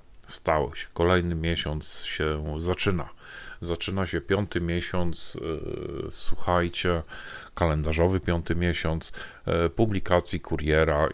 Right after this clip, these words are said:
i, i, i tego, że was na, na tego Kuriera zapraszam. O tak, tak niech będzie. No i zostawmy te oficjalne sprawy z boku, a zajmijmy się tym, co, co się tego dnia wydarzyło.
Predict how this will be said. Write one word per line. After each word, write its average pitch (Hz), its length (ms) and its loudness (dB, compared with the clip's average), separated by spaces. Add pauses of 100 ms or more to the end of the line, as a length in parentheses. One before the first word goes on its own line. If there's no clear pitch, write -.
(100)
i, 71 520 -6 (420)
i, 85 400 -6 (960)
i - 40 -14
tego, 127 240 4
że 123 140 4
was 120 220 -2
na, 117 280 2 (680)
na 139 80 -4
tego 139 220 -2
Kuriera 143 360 2
zapraszam. 87 640 0
O 82 100 -6
tak, - 340 -8
tak - 220 -6
niech 85 120 -14
będzie. - 320 -12 (120)
No 135 140 -4
i 101 80 -4
zostawmy 71 480 -4
te - 140 -10 (500)
oficjalne - 960 -2
sprawy 76 560 0 (100)
z 78 80 -8
boku, 131 380 4
a 85 80 4
zajmijmy 85 500 0
się 76 160 -6
tym, 90 280 0
co, 76 320 -2 (500)
co 87 140 0
się 80 320 -2
tego 73 240 -4
dnia 73 200 -4
wydarzyło. 85 580 0